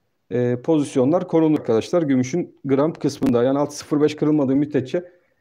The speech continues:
yukarıda altı kırk beş, altı sıfır beş, altı yirmi, e, git gellerin yaşanabileceği kanal aralığı. Ne zaman ki altı kırk beşi yukarı kırarsak arkadaşlar, işte o zaman gümüşün gramında tekrardan, e, yedi on bir dolarlar seviyesine doğru yukarı hareketler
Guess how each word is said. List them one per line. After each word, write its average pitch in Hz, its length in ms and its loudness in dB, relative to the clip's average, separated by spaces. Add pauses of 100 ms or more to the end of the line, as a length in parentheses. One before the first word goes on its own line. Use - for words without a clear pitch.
(160)
yukarıda 143 440 0
altı 139 260 -2
kırk 131 220 -6
beş, 156 220 -2
altı 131 300 -4
sıfır 123 280 -4
beş, 127 180 -2
altı 131 300 0
yirmi, 135 420 2 (680)
e, 123 280 2
git 151 240 -2
gellerin 143 400 4
yaşanabileceği 135 1000 0 (120)
kanal 143 380 0
aralığı. 131 320 0 (120)
Ne 151 100 0
zaman 156 280 2
ki 156 100 -2
altı 147 280 0
kırk 160 200 -2
beşi 156 200 -2
yukarı 151 320 0
kırarsak 147 420 0
arkadaşlar, 135 540 2 (380)
işte 135 240 -6
o 147 100 4
zaman 147 220 2
gümüşün 147 380 2
gramında 147 460 4
tekrardan, 151 460 0 (760)
e, 127 80 0
yedi 127 520 4
on 147 220 4
bir 127 160 0
dolarlar 143 420 4
seviyesine 139 640 0
doğru 156 240 2
yukarı 143 320 2
hareketler 131 580 2